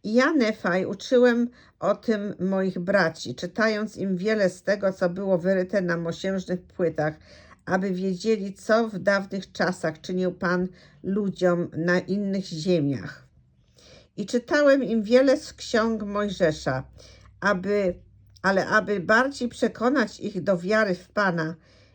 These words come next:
ich Odkupiciela, czytałem im słowa proroka Izajasza i odnosiłem do nas wszystko w Pismach Świętych,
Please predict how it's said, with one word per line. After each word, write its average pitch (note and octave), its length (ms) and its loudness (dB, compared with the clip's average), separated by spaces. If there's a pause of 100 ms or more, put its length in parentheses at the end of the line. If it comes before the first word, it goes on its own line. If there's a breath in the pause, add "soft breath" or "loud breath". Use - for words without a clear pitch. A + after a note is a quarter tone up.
(120)
ich G3+ 200 -2
Odkupiciela, G3 840 -2
czytałem A3+ 500 2
im F#3+ 140 -2
słowa F#3 400 0
proroka F3+ 540 0
Izajasza D3+ 800 -2 (460 soft breath)
i A3+ 140 0
odnosiłem F#3 720 0
do F3 340 2 (340 soft breath)
nas D3+ 240 -6
wszystko B3 460 -4
w A#3+ 60 -10
Pismach E3 500 -6
Świętych, F3+ 840 -4